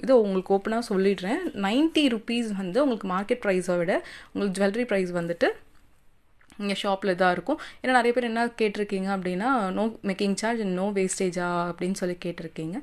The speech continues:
So, அதுக்கு தான் இதுல வந்துட்டு நம்ம ஓப்பனா சொல்லிடுறது. ஏன்னா நிறைய பேர் நீங்க சேனல்ல பார்த்தீங்கன்னா, வெறும் அந்த டேக் மட்டும் தான் காட்டுறாங்க. அதுல என்ன உள்ளார இருக்கிற உண்மையான விஷயம் அப்படிங்கறத சொல்றது இல்ல. So, அதுதான், இதுதான் நான் சொல்ற மாதிரி நைன்டி பர்சன்டேஜ் of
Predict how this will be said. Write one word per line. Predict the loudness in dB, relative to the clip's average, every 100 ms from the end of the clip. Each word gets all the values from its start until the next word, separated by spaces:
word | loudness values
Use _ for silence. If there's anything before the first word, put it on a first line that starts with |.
| -12 -18 -8
So, | -2 0
அதுக்கு | 0 0
தான் | 0 0 0
இதுல | 2 2
வந்துட்டு | 2 0 2 2
நம்ம | 4 2 0 -4 -16 0
ஓப்பனா | 2 4 4 4 2
சொல்லிடுறது. | 2 0 0 0
ஏன்னா | 0 0
நிறைய | 2 2 4
பேர் | 4 4
நீங்க | 2 0 -2
சேனல்ல | -2 -2 -2
பார்த்தீங்கன்னா, | -4 -4 -4 -2
வெறும் | -2 -2
அந்த | 0
டேக் | 2 2 2
மட்டும் | 0 0 -2
தான் | -2
காட்டுறாங்க. | -2 -2 -4 -4 -4 -4 -6 -12 0
அதுல | 2 2
என்ன | 2 2
உள்ளார | 2 2
இருக்கிற | 0 0 0 0
உண்மையான | 0 -2 -2
விஷயம் | -2 -2 -2
அப்படிங்கறத | -2 -2 -2 0 0
சொல்றது | -2 -4 -6 -4
இல்ல. | -4 -6 -10 -10
So, | -4 -2
அதுதான், | 0 0 -2 0
இதுதான் | 0 0 -2 -2
நான் | -2 -2
சொல்ற | -2 -2 -2
மாதிரி | -4 -2 -4 -2
நைன்டி | -2 -2 -6
பர்சன்டேஜ் | -6 -6
of | -6